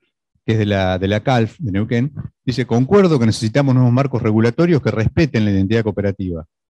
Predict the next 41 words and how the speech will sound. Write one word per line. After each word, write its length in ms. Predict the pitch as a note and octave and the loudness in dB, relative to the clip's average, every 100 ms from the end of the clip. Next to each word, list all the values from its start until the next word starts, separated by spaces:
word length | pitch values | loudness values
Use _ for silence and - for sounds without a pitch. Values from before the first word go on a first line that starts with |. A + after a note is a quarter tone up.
| _ | _
En 160 | C3+ B2 | 0 2
Neuquén 440 | C3 D#3+ F#3 C3+ | 2 2 2 0
recientemente 680 | G2+ G#2+ F#3 E3+ F3+ G3+ E3+ | 0 -2 0 0 2 2 0
tenemos 320 | B2 D3 C#3 | 0 0 2
una 160 | D3+ C#3 | 2 2
nueva 220 | E3+ D#3+ | 2 2
regulación 720 | C3 B2+ C3+ C#3 F#3 F3 A3 _ | 2 2 2 0 0 0 -4 _
y 100 | A#2+ | -2
hemos 200 | C#3+ C#3 | 0 0
avanzado 440 | B2+ B2 D#3 D#3 | 0 0 0 0
notablemente 840 | A2+ G#2 - F3+ D#3 E3 C#3 A2 B2 | 2 0 0 0 2 2 0 0 -4
porque 300 | - F#2+ F#2 | -4 -6 -6
por 160 | F2+ F#2+ | -6 -4
el 60 | |
mecanismo 540 | G#2 G#2 A#2+ C#3+ A#2+ F#2+ | -4 -2 0 0 0 -2
de, 200 | G2 - _ _ _ | -4 -8 _ _ _
del 200 | A2 G#2+ - _ | -4 -4 -6 _
pass-through, 560 | B2 C3 - D#3+ E3 - - C#3+ | -4 -4 -4 0 0 0 -10 -6
entiendo 340 | G2 G#2+ G#2+ | -2 0 0
que 60 | A2 | 0
debe 100 | B2+ | -2
ser, 260 | C#3+ D#3+ _ | -2 -6 _
podemos 580 | A#2+ B2 C#3+ C3+ B2 - | 0 0 2 0 0 -4
traspasar 520 | A#2 - A2+ - D3+ | -6 -4 -4 -2 -2
directamente 600 | B2+ D3+ C3+ C#3+ C#3+ D#3+ | 0 0 0 0 0 -2
los 160 | C3+ G#2+ | -2 0
aumentos 380 | G#2 C3+ B2+ | 0 0 0
de 60 | G#2+ | -4
los 140 | F#2+ - | -4 -4
costos 280 | C#3+ C#3+ | -4 0
de 60 | B2+ | 0
energía 380 | B2 A2+ E3 D3+ | 0 -2 -2 0
y 40 | |
laborales 680 | A#2 A#2 C#3 D#3 D#3 D#3 - _ _ _ | 0 0 0 0 0 -4 -10 _ _ _
sin 360 | - - F3+ G3 | -6 0 4 4
necesidad 580 | D3+ - - C#3 D#3 F#3 | 2 0 0 2 2 0
de 240 | D3 A2 | -2 -4
ser 200 | - C3 | -2 0
aprobado 440 | C#3 C#3 C#3 C#3+ B2 | -2 0 0 2 0
por 140 | A#2 | -2
ordenanza 640 | A2+ A#2 B2 C#3+ C#3 F3 | 0 0 2 0 -2 -6